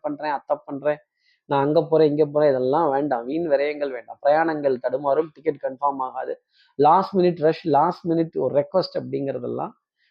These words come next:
கும்பராசி நேயர்களுக்கு பெரிய அளவுக்கு இருக்கும். இந்த அப்ரூவல், அப்ரூவல், "ஆமா சார், ஆமா சார், அப்ரூவல்லாம் எதுவும் வரலையாம் சார், எப்படி சார் லீவ்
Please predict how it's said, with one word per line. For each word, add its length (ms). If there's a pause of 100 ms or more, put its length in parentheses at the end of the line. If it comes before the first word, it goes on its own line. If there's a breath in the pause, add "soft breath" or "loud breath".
(120)
கும்பராசி 340
நேயர்களுக்கு 380
பெரிய 220
அளவுக்கு 240
இருக்கும். 240
இந்த 60
அப்ரூவல், 520
அப்ரூவல், 320
"ஆமா 220
சார், 220
ஆமா 260
சார், 300
அப்ரூவல்லாம் 420
எதுவும் 260
வரலையாம் 280
சார், 160
எப்படி 260
சார் 180
லீவ் 220